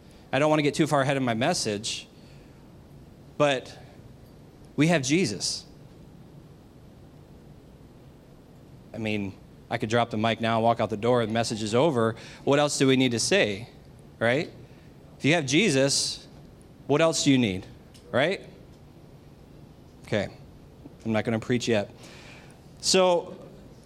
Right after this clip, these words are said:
but this material definition of prosperity, it's not just in the world, is it? It's crept into our churches. Come on.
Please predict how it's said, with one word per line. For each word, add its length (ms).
but 180
this 160
material 440
definition 500
of 80
prosperity, 800
it's 160
not 160
just 160
in 100
the 80
world, 320
is 160
it? 180
It's 140
crept 260
into 220
our 100
churches. 640
Come 120
on. 200